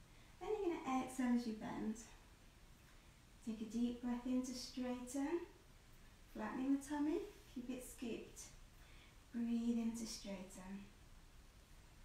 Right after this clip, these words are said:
So if you wanna take the legs lower, you can. Keep the ribs down, keep the tummy scooped in. If you wanna take the legs higher, you can. If you want to go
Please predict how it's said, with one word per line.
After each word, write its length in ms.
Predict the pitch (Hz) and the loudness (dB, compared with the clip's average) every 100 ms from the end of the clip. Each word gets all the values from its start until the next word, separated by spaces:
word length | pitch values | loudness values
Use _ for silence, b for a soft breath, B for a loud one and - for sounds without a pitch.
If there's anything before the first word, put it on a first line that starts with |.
| - - - - - - - - B B B B | -18 -18 -18 -18 -18 -18 -18 -18 B B B B
So 120 | - 240 | 0 2
if 100 | 269 | 8
you 60 | 285 | 8
wanna 160 | 302 | 8
take 220 | 302 277 | 6 6
the 60 | 277 | 8
legs 280 | 277 269 - | 8 8 4
lower, 360 | 240 240 233 226 | 4 6 6 6
you 180 | 220 220 - | 4 2 -2
can. 340 | 214 220 320 - - - - - - - - - - - - - - - - - - - | 0 4 4 2 -2 -12 -16 -18 -18 -18 -18 -18 -16 -16 -18 -16 -16 -16 -16 -16 -14 -8
Keep 160 | 233 233 | -6 -2
the 180 | 208 | 0
ribs 460 | 220 240 277 285 - - | 6 8 8 4 -2 2
down, 420 | 262 262 254 269 | 6 8 6 4
keep 200 | - - | -2 -8
the 80 | - | 2
tummy 260 | 220 226 | 4 6
scooped 500 | 226 - 240 233 - | 4 -2 -4 -4 -2
in. 300 | 247 247 269 285 B B B B B | 0 2 0 -2 B B B B B
If 60 | 311 | 0
you 80 | |
wanna 160 | 302 302 | 2 4
take 200 | 302 285 | 2 4
the 100 | 285 | 4
legs 200 | 285 277 - | 2 0 -2
higher, 340 | 285 302 190 - - - - 240 | 0 2 0 -4 -10 -18 -14 -10
you 100 | 214 - | -10 -8
can. 220 | 175 180 185 - B B B B B - 226 | -8 -8 -12 -16 B B B B B -6 -2
If 220 | 220 254 | 0 2
you 120 | 240 | 6
want 200 | 233 - | 6 4
to 60 | 226 | -2
go 240 | 226 226 | 0 0